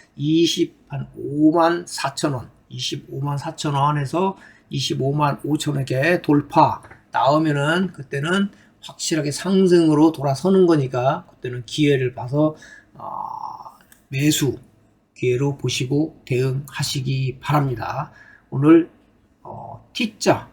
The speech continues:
양봉 T자 만들어냈습니다. 휴젤 조만간에 한번 터질 것 같으니까 계속, 계속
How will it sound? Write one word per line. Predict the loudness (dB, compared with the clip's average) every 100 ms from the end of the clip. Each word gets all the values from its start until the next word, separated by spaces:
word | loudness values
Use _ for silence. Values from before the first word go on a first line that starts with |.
| _ _ _
양봉 | -4 -2 -2 -4 -2
T자 | 0 0 2 2
만들어냈습니다. | 2 0 -4 -6 -8 -8 -6
휴젤 | -4 -2 4 6 8 6 0 -20 _ _ _
조만간에 | -4 -2 0 0 0 0
한번 | -2 -2 -2 -2 -8 _ _ -6
터질 | 0 0 0
것 | -2
같으니까 | -4 -2 -4 0 2 2 -2 -18 _
계속, | -4 4 8 8 8 6 2 _ _ -12
계속 | -4 0 -2 -4